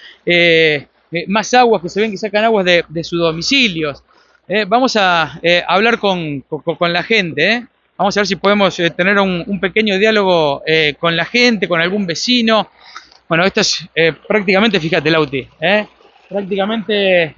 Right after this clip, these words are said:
más de cincuenta centímetros de, eh, de agua. Ha-, hace un plano de lo que es, eh, Boulevard Eva Perón, ¿eh? Miren lo que es Boulevard Eva Perón, ¿eh? Muchísima agua y que corre con, con, con toda la fuerza del mundo, ¿eh? Vamos a, eh, avanzar, tengamos cuidado por la,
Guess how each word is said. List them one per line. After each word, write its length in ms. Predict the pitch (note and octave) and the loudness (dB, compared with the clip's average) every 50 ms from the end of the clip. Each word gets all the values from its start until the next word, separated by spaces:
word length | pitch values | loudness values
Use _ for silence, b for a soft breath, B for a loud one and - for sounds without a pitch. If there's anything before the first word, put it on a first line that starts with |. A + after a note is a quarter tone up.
| D#3+ | -10
más 280 | D3+ E3+ F3+ G#3+ A3+ A3 | -6 -2 0 2 2 2
de 60 | G#3 | 0
cincuenta 400 | - - F3 F3+ G#3 A3+ G#3+ F3+ | 0 -2 -2 0 0 0 0 -2
centímetros 600 | F3 - F3+ F#3 E3+ A#3 A3 G#3 E3+ F#3 F3 D#3+ | -6 -6 -6 -4 -2 -2 -2 -2 -2 -2 -2 0
de, 360 | E3+ E3+ E3 D#3 D#3 D3 C#3+ - D3+ | 2 2 2 2 2 0 -2 -2 -2
eh, 240 | D#3 D#3+ D#3 D3 C#3+ | 0 0 0 -2 -4
de 220 | C#3+ C#3 F#3 A3+ | -4 -2 0 2
agua. 380 | B3 B3 A#3+ A#3+ A3+ A3 G3 - B B B | 2 2 2 2 2 2 0 -2 B B B
Ha-, 180 | B F#3 - - | B -4 -2 -2
hace 200 | G#3 F3+ C#4 C#4+ | -2 -2 0 -2
un 80 | C4 G#3 | -2 0
plano 220 | C4 C4 B3 A3+ | 0 0 2 2
de 40 | G3 | 2
lo 100 | F#3+ F3 | 0 2
que 100 | - A#3+ | 0 0
es, 140 | - - - _ _ _ - | -2 -2 -10 _ _ _ -4
eh, 140 | D#3+ F3 F3+ | -2 0 2
Boulevard 340 | F3 F#3 F#3+ G#3 A#3+ B3+ - - | 2 4 4 6 4 4 2 0
Eva 200 | B3 C4 C4 A3+ | 2 2 2 2
Perón, 540 | - - F3 F#3+ A#3 G#3+ E3+ C3+ B2+ - _ - | 2 0 0 2 2 2 0 -2 -6 -12 _ -6
¿eh? 140 | D3+ F#3 G#3+ | -4 -2 -2
Miren 260 | G3+ A3 B3 A#3+ A3+ | -2 -2 -2 0 0
lo 60 | G3+ | -2
que 80 | G3 G#3 | -2 0
es 20 | |
Boulevard 320 | G#3+ G#3+ F#3+ F#3 G3+ A3 G#3+ | 0 0 0 2 2 2 2
Eva 240 | G#3+ A3 G3+ F#3 D#3 | 4 2 2 2 0
Perón, 400 | F3 F3+ G#3+ G#3+ F#3 D3 C#3+ D#3 | 0 2 2 2 2 0 -2 -2
¿eh? 140 | F3+ G3 F3+ - | -4 -4 -4 -4
Muchísima 720 | F3+ F#3+ A3+ A3+ - - C#4+ - - A3 G3+ F#3+ G#3 A#3 | -2 -2 -2 0 0 0 0 0 -2 -4 -4 -2 0 2
agua 360 | A#3+ A3+ G#3 G3 F#3+ F#3+ F#3 - b b b b b | 2 2 2 4 4 2 2 0 b b b b b
y 80 | - F#3 | -4 0
que 140 | F#3+ G#3+ - | 0 0 2
corre 280 | C4 C#4+ D4 C#4 G#3 | 2 2 2 2 2
con, 280 | F3+ G3+ F3+ F3+ F3 D3 | 2 0 0 0 -4 -6
con, 440 | - F3 F3+ F3 F3 E3 D#3+ D3 - | -4 -4 -4 -4 -6 -8 -10 -12 -6
con 200 | - F#3 F#3 F3 | -4 -4 -4 0
toda 200 | - C#4 C4+ B3+ | 2 2 4 4
la 100 | G#3+ F#3 | 2 2
fuerza 340 | - B3+ C4 B3 - G3+ F3 | 2 0 0 0 0 0 -2
del 160 | D#3 E3+ F#3+ | 0 0 0
mundo, 480 | C4+ C#4 A3 E3 C#3+ A#2+ G#2+ A2 - _ _ _ _ _ _ _ _ _ _ - | 0 0 0 -2 -4 -8 -12 -14 -16 _ _ _ _ _ _ _ _ _ _ 0
¿eh? 200 | E3 G#3+ B3 A#3 | 2 2 2 2
Vamos 240 | F#3+ A3+ A3+ A#3+ - | 2 2 2 2 2
a, 220 | G#3 G3 F#3 F3+ E3 | 2 2 2 2 2
eh, 180 | E3+ F3 F3 | 2 2 2
avanzar, 460 | - E3+ E3+ E3+ E3+ E3+ - - A#3 | 2 2 2 2 0 0 0 -2 0
tengamos 320 | F#3+ G3 F#3+ G#3 G#3 F#3+ - | 0 -2 -2 -2 -2 -2 -2
cuidado 280 | F3 F#3+ G#3+ G#3 G3 | 0 0 2 2 0
por 140 | D#3+ E3 E3+ | -2 -4 -4
la, 220 | E3 D#3 C#3+ - | -4 -4 -4 -6